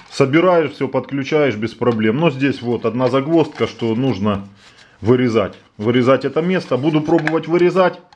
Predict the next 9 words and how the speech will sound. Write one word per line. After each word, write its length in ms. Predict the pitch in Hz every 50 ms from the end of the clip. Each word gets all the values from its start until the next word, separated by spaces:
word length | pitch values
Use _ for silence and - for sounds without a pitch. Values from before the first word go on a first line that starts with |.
| _ _ _
получится 520 | - 135 147 147 139 147 139 123 - 143
или 180 | 147 151 156 160
нет. 320 | 165 175 175 170 170 - - - _ - - - _
По 100 | - 127
размерам 540 | 139 135 135 131 131 135 135 120 123 120 113
смотрю, 420 | - - 123 123 123 - 120 113
что 220 | 104 - - 117 110
надо 260 | 117 117 110 107 110
будет 340 | 107 110 110 101 107 101